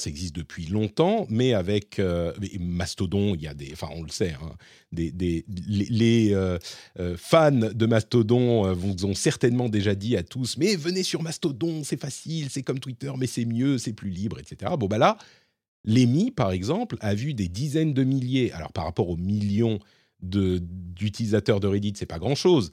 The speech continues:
mais ça peut se faire par vague, des dizaines de milliers de nouveaux comptes créés. Et bah, ça fonctionne un petit peu comme, euh, Reddit, quoi, sauf que c'est, euh, open source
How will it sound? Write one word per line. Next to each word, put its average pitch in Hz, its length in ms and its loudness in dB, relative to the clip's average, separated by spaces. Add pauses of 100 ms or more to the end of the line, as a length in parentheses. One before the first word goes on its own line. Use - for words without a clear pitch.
(300)
mais 101 80 -2
ça 101 100 0
peut 113 120 2
se - 60 -6
faire - 200 -2
par 78 180 -6
vague, 135 300 2
des 92 120 -2
dizaines 160 400 0
de 131 140 0
milliers 123 360 0
de 92 120 -2
nouveaux 120 300 0
comptes 117 260 -4
créés. 117 500 0 (1000)
Et 190 360 8
bah, 117 640 -2
ça 113 240 0
fonctionne 117 720 0
un 110 120 6
petit 92 240 -2
peu 151 280 4
comme, 135 560 2
euh, 85 600 -2
Reddit, 147 440 -2
quoi, 92 200 0
sauf 104 260 -4
que - 160 -4
c'est, 127 480 0
euh, 92 280 -2
open 107 360 2
source - 640 -2